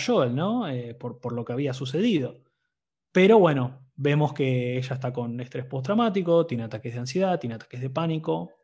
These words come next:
en donde siempre termina volviendo al mismo lugar, que es a ese pasillo en donde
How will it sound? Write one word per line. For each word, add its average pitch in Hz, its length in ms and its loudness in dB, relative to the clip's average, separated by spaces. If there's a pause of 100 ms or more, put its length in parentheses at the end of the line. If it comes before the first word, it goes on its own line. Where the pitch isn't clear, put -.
(220)
en 131 120 0
donde 127 260 0
siempre 156 520 2
termina 135 460 -2
volviendo 127 420 -2
al 120 60 -2
mismo 131 260 0
lugar, 151 360 2
que 120 240 -6
es 131 120 -8
a 120 80 -8
ese 120 180 -8
pasillo 135 520 -6
en 147 100 -4
donde 123 500 -6